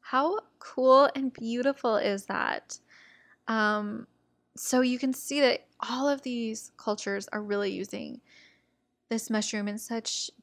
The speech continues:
beautiful and medicinal ways. And I think that it's just such, such a beautiful way to take care of our body. That's,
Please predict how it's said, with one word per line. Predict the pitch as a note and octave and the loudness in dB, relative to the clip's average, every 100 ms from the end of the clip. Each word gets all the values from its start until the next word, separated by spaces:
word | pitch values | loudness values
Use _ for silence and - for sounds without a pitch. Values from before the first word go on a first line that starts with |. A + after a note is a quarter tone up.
| - | -8
beautiful | A#3 E4 G4 - A3 | -2 0 0 0 2
and | G#3 | 2
medicinal | G#3 G3+ G#3+ A3 A3 G3+ | -2 -4 -6 -4 -4 -2
ways. | F#3+ F#3+ B3 D4+ G#3+ | -2 0 0 -2 -4
And | F#3+ | -6
I | G#3 - | -8 -8
think | G#3+ A3 - | -8 -8 -4
that | G3+ - - - - - - - _ _ _ _ _ _ | 0 2 0 -4 -10 -10 -10 -14 _ _ _ _ _ _
it's | A3 G3+ - - | -4 -4 -6 -10
just | A3 - - | -10 -8 -2
such, | G#3 G#3 - - - _ _ _ _ _ - | -2 -2 -6 -8 -16 _ _ _ _ _ -20
such | - A#3+ C4 F#4+ | -6 -4 0 2
a | D4+ A3 | 2 0
beautiful | G#3+ G#3 A#3+ B3+ A3 | -4 2 2 4 4
way | G3 | 2
to | F#3+ G#3 | -2 -4
take | G3+ - | -8 -4
care | G#3 G3 | -2 0
of | G3 | 0
our | |
body. | F#3 E3+ E3+ G3+ | 0 0 0 -2
That's, | G3 - - | -6 -8 -14